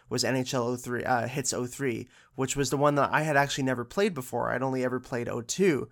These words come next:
Uh, and, uh, a friend of the show, Harrison, actually had oh two for GameCube. That was one of the few, uh, games that he had. So when,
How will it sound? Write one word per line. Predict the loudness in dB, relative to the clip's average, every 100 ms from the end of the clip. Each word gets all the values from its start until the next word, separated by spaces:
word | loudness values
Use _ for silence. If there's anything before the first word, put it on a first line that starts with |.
| -14 -20 _
Uh, | 2 4 4 0 -2
and, | -2 -2 -2 -6 -2
uh, | 0 0
a |
friend | -2 0
of | 0
the |
show, | 0 2 0
Harrison, | 2 0 2 0 -2
actually | -4 -4 -2 -4
had | 2 4 6
oh | 4 0
two | -2 -6
for | -4
GameCube. | -4 -2 -4 -4 -4
That | -2
was | -2
one | -4
of | -4
the |
few, | -4 -2 -2 -2 -6 -20 -20 -10
uh, | 0 0
games | 0 -2 -2 -2
that | -6
he | -6 -4
had. | 0 0 0
So | -2 0 -2 -4 -4
when, | -4 -2 -6